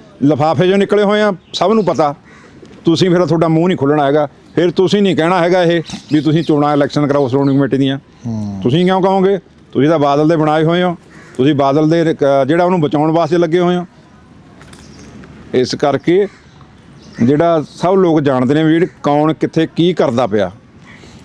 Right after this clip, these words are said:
Speaker 2: ਤੇ ਹੁਣ ਇੱਕ ਸਵਾਲ ਪੁੱਛਣਾ ਚਾਹੁੰਦਾ ਜੀ, ਹੁਣ ਜਿਵੇਂ ਇੱਥੇ ਭਗਵੰਤ ਮਾਨ ਪੰਦਰਾਂ ਨੂੰ ਤਲਬ ਕੀਤਾ ਗਿਆ ਹੈ ਜੀ,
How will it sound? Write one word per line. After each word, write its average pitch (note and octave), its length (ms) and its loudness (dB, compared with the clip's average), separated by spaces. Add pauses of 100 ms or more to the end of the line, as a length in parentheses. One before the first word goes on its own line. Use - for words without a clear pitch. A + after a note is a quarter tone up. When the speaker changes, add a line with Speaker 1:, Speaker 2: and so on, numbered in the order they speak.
(120)
Speaker 2:
ਤੇ E3 80 -2
ਹੁਣ F3+ 120 0
ਇੱਕ F#3 200 -4
ਸਵਾਲ F3 240 0
ਪੁੱਛਣਾ F3 300 -4
ਚਾਹੁੰਦਾ D#3 260 -2
ਜੀ, F#3+ 120 0
ਹੁਣ F#3 160 0
ਜਿਵੇਂ F3+ 160 -2
ਇੱਥੇ F3+ 260 -4
ਭਗਵੰਤ F#3 540 -6
ਮਾਨ E3+ 180 -2
ਪੰਦਰਾਂ D#3+ 300 -2
ਨੂੰ E3 100 -4
ਤਲਬ D#3 240 -2
ਕੀਤਾ D#3+ 300 -2
ਗਿਆ E3 140 0
ਹੈ C3+ 80 2
ਜੀ, B2+ 160 -2